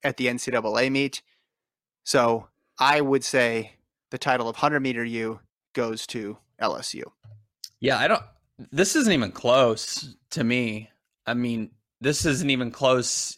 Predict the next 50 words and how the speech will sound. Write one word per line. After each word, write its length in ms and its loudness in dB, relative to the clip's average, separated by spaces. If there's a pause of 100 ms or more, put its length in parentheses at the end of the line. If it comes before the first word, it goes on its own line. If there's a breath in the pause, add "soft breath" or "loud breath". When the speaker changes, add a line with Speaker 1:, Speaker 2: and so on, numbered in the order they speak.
(120)
Speaker 2:
if 120 -12
you 80 -4
go 80 -2
back 260 -2 (260)
two 160 -4
years 260 -2
ago, 360 -4
you 80 -10
know, 100 -8
before 400 -4
Sha'Carri 440 -4
Richardson 580 -4
was 120 -6
on 160 -4
campus 400 -6
at 80 -8
L 180 2
S 180 -4
U. 340 0 (680 loud breath)
And 100 0
then 100 4
all 120 4
of 60 0
a 20 -2
sudden 220 0
she 140 -4
comes 300 -2
in 140 0
and 120 -8
surprises 880 -4 (200)
pretty 180 -2
much 200 -6
everyone, 420 -2
runs 260 -8
ten 200 -6
seventy-five, 760 0
wins 220 -8
the 80 -8
N 80 -10
C 100 -12
double 160 -4
A 100 -2
title 460 -2
as 120 -4
a 40 -16
freshman. 540 -2
But 100 -4
you 140 -6
look 200 -2
at 160 0